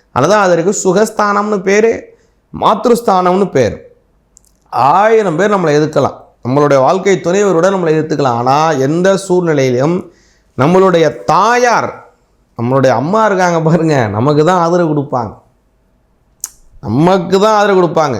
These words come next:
இவன் பையன் போய் எங்கேயா வேணுங்கனே போய் விழுந்தா கூட இவங்க என்ன சொல்லுவாங்கன்னா பையனை குத்த சொல்ல மாட்டாங்க. "அந்த ரோடு இப்படி இருக்கே, பாலாகோன் ரோடு இப்படி இருக்கே, ஏன் இந்த ப-, இந்த பையனுக்கு இப்படி ஆயிடுச்சு என்னன்னு?" சொல்லுவாங்க அம்மா. இதுதான் தாய் உள்ளம்,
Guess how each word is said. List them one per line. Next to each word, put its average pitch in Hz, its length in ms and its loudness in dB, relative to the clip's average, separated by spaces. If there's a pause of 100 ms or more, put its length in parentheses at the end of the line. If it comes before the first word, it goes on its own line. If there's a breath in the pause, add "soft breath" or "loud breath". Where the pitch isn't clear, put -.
(220)
இவன் 131 200 -2
பையன் 180 340 2
போய் 208 200 2
எங்கேயா 190 320 2
வேணுங்கனே 185 420 0
போய் 190 220 2
விழுந்தா 185 260 2 (160)
கூட 151 120 0 (800 loud breath)
இவங்க 214 260 2 (120)
என்ன 214 200 0
சொல்லுவாங்கன்னா 180 500 0 (140)
பையனை 208 480 0
குத்த 165 300 -4
சொல்ல 147 200 0
மாட்டாங்க. 107 440 -6
"அந்த 107 120 -4 (120)
ரோடு 180 260 0
இப்படி 143 220 -2
இருக்கே, 139 260 -2 (240)
பாலாகோன் 131 460 0
ரோடு 151 220 0
இப்படி 180 340 0
இருக்கே, 151 260 -2 (600 soft breath)
ஏன் 139 240 2
இந்த 135 200 0
ப-, 131 220 2
இந்த 127 180 -4
பையனுக்கு 147 360 0
இப்படி 135 180 0
ஆயிடுச்சு 139 420 -2
என்னன்னு?" 156 320 0
சொல்லுவாங்க 131 340 0 (120)
அம்மா. 139 200 -2 (140)
இதுதான் 151 340 0
தாய் 147 220 2 (100)
உள்ளம், 160 300 0